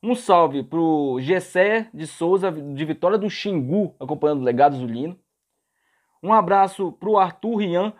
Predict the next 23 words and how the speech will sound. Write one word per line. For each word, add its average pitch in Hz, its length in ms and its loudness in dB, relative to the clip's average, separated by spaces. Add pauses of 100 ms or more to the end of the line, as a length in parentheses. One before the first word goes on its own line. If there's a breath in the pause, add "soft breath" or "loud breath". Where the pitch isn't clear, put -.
(140 soft breath)
filho 247 260 -2
do 208 100 2
nosso 208 260 0
fiel 202 360 4
inscrito 208 520 -4
Anderson 202 280 -4
Silva. 165 420 -2
Um 147 40 2
abraço 151 280 0
também 147 120 -8
pra 151 100 -2
você, 143 240 -6
Anderson 143 200 -8
Silva. - 260 -20 (680 soft breath)
Um 214 100 2
abraço 202 420 2
pro 196 140 -8
Thomas 233 560 0
Bas-, 151 420 2
Baker, 143 680 -2
ou 226 340 6
Tomás 196 580 -2
Baker. 127 600 -2